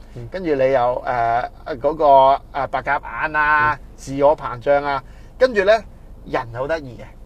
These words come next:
Speaker 2: 跟住就，啊，咁都係唔好有錢啦。
Speaker 1: 係。
Speaker 2: 即係呢件事唔邏輯嘅，但係我哋個腦係咁樣運作。
Speaker 1: 個腦係咁啊嘛。
Speaker 2: 係啊，咁所以你就開始去理解返，你試下將你自己一啲嘢去慢慢去解返開啦。
Speaker 1: 嗯。
Speaker 2: 有啲嘢喺你嗰件事，就算係好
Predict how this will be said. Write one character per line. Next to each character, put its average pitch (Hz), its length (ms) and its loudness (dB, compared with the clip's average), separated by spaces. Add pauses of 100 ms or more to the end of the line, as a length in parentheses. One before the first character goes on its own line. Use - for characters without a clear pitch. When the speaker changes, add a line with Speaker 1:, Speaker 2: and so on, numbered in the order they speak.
Speaker 2:
跟 196 80 -12
住 156 60 -8
就， 139 80 0
啊， 120 220 -10
咁 147 120 -12
都 151 80 4
係 135 80 6
唔 101 200 -10
好 120 80 -4
有 107 120 -4
錢 107 240 -16
啦。 110 160 -14 (260)
Speaker 1:
係。 - 60 -16 (240)
Speaker 2:
即 330 80 -6
係 302 100 -6 (160)
呢 320 140 -6
件 254 180 2
事 165 140 -2
唔 131 140 -6
邏 127 180 2
輯 220 160 -2
嘅， 190 180 4
但 143 140 0
係 143 80 0
我 160 100 6
哋 156 40 4
個 156 80 2
腦 151 200 4
係 143 100 4
咁 - 20 2
樣 147 180 -2
運 135 180 2
作。 123 140 2
Speaker 1:
個 127 60 6
腦 139 80 4
係 113 80 2
咁 107 60 0
啊 104 40 -4 (160)
嘛。 110 120 -12 (120)
Speaker 2:
係 143 140 0
啊， 131 160 -2 (260)
咁 285 120 -6
所 294 100 -2
以 247 120 -4
你 170 200 0
就 175 100 2
開 - 260 -2
始 247 60 4 (140)
去 190 80 6
理 131 160 2
解 127 200 -2
返， 170 260 -2
你 170 80 -4
試 170 180 -8
下 156 240 0
將 220 280 -4
你 151 120 -4
自 - 200 -16
己 107 40 -14
一 135 140 -6
啲 175 60 -2
嘢 151 300 -4 (240)
去 139 60 -14
慢 127 120 -10
慢 139 160 -8
去 151 160 -8
解 113 140 -8
返 127 160 -12
開 120 180 -8
啦。 113 100 -14 (640)
Speaker 1:
嗯。 110 60 -18 (360)
Speaker 2:
有 156 160 4
啲 185 100 -6
嘢 156 360 -2
喺 151 160 -6
你 170 140 -2
嗰 156 140 0
件 151 160 -10
事， 120 120 -12
就 127 200 -4
算 127 280 -10
係 120 160 -8
好 107 500 -6